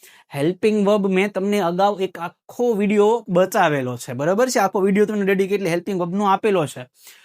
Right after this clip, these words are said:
અહીંયા આઈ બટન ઉપર ક્લિક કરશો, મળી જશે. ઓકે, તો am, is, are, then આવશે વી વન. શું છે? વી વન. વી વન એટલે ક્રિયાપદનું મૂળ રૂપ રહેશે. કેવું છે? મૂળ રૂપ. Then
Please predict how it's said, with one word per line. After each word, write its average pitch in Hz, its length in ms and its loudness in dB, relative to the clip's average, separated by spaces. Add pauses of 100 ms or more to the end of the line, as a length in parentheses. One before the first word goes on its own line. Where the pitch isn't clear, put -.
(140)
અહીંયા 175 220 2
આઈ 185 100 4
બટન 196 300 0
ઉપર 196 200 -4
ક્લિક 190 220 -4
કરશો, 214 260 -6
મળી 196 220 2
જશે. 208 340 -4 (260)
ઓકે, 220 220 2 (260)
તો 247 100 4
am, 226 200 4
is, 262 200 4
are, 214 540 0 (300)
then 196 440 2
આવશે 247 460 0
વી 180 300 4
વન. 190 400 2 (240)
શું 208 280 -4
છે? 254 180 -2
વી 196 220 0
વન. 202 200 2
વી 180 100 0
વન 208 180 0
એટલે 208 180 -2
ક્રિયાપદનું 208 840 2
મૂળ 202 260 4
રૂપ 165 280 2
રહેશે. 127 360 -6 (640)
કેવું 190 260 -2
છે? 233 260 -2 (240)
મૂળ 180 260 4
રૂપ. 220 320 4
Then 190 400 2